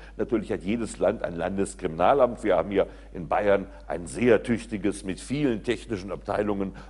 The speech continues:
ausgerüstetes Landeskriminalamt. Aber in ganz besonders komplizierten Sachen kommt es durchaus auch mal vor, dass ein Land sagt, äh, unser Kriminalamt, Landeskriminalamt ist dazu nicht hinreichend ausgerüstet oder es ist im Moment so überlastet.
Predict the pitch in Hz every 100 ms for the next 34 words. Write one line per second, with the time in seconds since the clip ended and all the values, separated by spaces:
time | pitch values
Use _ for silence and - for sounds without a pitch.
0 | - 110 110 - 95 110 - 87 78 76
1 | 117 123 - - 113 107 104 113 107 117
2 | - - - 95 95 101 95 - - 135
3 | 139 117 95 104 101 95 - 101 85 90
4 | - 104 - 87 90 110 - 95 - 104
5 | 104 - 113 107 87 98 104 - - 98
6 | 92 92 87 107 - 107 95 - - -
7 | - - 120 95 95 92 101 92 95 117
8 | 107 104 98 104 104 - 101 101 98 95
9 | 98 - 98 92 104 - - 92 90 139
10 | 139 120 92 90 104 - 98 101 - 101
11 | - - - - 104 87 76 - 92 -
12 | 82 82 73 73 71 85 131 - 135 -